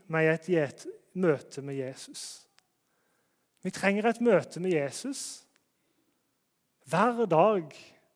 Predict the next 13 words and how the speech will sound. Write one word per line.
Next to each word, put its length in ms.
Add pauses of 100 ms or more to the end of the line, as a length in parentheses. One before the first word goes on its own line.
(640)
og 80
bli 100
fylt 480
av 120
han, 240 (500)
og 100
være 400
fylt 540 (240)
av 140
han. 160 (1400)
Der 100
ligger 320
løsninga 600